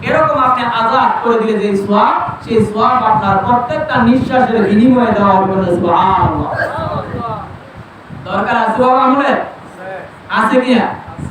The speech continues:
একটা রোজা রাখতে পারবেন না? কষ্ট হবে? না, সামনের মাসে, সামনের শনিবার থেকে রাখবো, টাকা শুরু করে দিব।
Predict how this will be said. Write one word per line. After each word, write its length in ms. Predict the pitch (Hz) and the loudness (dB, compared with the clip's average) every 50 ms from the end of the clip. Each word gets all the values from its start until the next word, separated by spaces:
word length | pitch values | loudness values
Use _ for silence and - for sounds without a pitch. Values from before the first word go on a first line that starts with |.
| - 233 | -6 -4
একটা 340 | 240 254 - 254 - 294 269 - | -2 0 0 0 0 0 2 2
রোজা 220 | 254 247 247 240 | 2 2 2 2
রাখতে 300 | 240 220 220 226 247 247 | 2 2 2 0 2 2
পারবেন 300 | 240 247 240 240 247 254 | 2 2 2 2 4 4
না? 140 | 254 285 294 302 294 - - - - - - - - - - - - - - - - - - | 4 4 2 0 -2 -6 -8 -8 -10 -10 -10 -10 -8 -8 -8 -8 -8 -8 -8 -8 -8 -8 -4
কষ্ট 280 | 220 220 214 - - 294 | -2 -2 0 0 0 0
হবে? 460 | 285 262 285 285 285 254 254 - - - - - - 226 220 - - 226 220 - - - - - - - - - 208 | 2 2 2 2 0 0 -2 -4 -6 -6 -6 -6 -6 -6 -8 -12 -10 -10 -10 -10 -12 -12 -12 -14 -16 -18 -12 -6 -4
না, 180 | 214 - - | -2 0 0
সামনের 380 | - 233 240 247 247 254 254 233 | 0 0 0 2 2 2 2 2
মাসে, 300 | 208 208 196 - - - - - - - - - - - - - - - - - - - | 2 2 0 -2 -4 -8 -10 -12 -16 -20 -20 -20 -20 -20 -20 -20 -20 -20 -20 -20 -18 -8
সামনের 440 | 202 208 214 220 240 262 262 254 - | -2 0 2 2 4 4 4 2 2
শনিবার 360 | 226 247 269 285 277 262 247 | 4 4 4 4 2 2 0
থেকে 140 | 240 240 220 | 0 -2 -2
রাখবো, 280 | 220 196 185 - 170 170 | 0 0 0 0 -2 -2
টাকা 260 | - 196 208 196 190 | -2 -2 -2 -2 -2
শুরু 140 | 196 190 175 | -2 -2 -2
করে 160 | 165 165 156 | -2 -2 -4
দিব। 200 | 147 147 - - | -4 -6 -8 -8